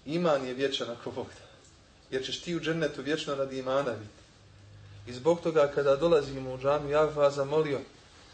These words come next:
nastojimo da taj dolazak bude isključivo zato što su ovo mjesta iz kojih kada uđemo, izađemo.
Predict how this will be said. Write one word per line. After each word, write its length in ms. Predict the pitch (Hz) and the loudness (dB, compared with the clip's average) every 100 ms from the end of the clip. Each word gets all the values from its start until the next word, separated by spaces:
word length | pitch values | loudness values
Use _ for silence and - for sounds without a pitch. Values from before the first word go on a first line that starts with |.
| - | -18
nastojimo 720 | 123 135 185 190 - 143 139 135 | -4 2 2 2 -2 -4 -2 0
da 240 | 139 123 - - - _ - | 2 0 -6 -20 -20 _ -10
taj 240 | - 151 135 | 0 4 4
dolazak 460 | 147 156 139 127 131 | 6 6 4 0 -2
bude 320 | 160 151 135 - - - - | -4 -2 -2 -6 -18 -20 -12
isključivo 640 | 123 - 170 - 143 135 | -10 -4 -4 -4 -4 2
zato 340 | 147 160 139 | 4 4 0
što 160 | 131 135 | -6 -8
su 180 | - 156 | -4 0
ovo 200 | 156 139 | 2 0
mjesta 480 | 143 165 - 147 - - - - | 0 -2 0 -2 -2 -18 -20 -12
iz 140 | 127 | -10
kojih 300 | - 143 131 | -4 -2 0
kada 260 | 135 131 131 | 2 6 4
uđemo, 480 | 160 170 151 139 139 | 4 -2 -4 -4 -4
izađemo. 600 | 151 151 113 113 113 | 0 2 2 2 -4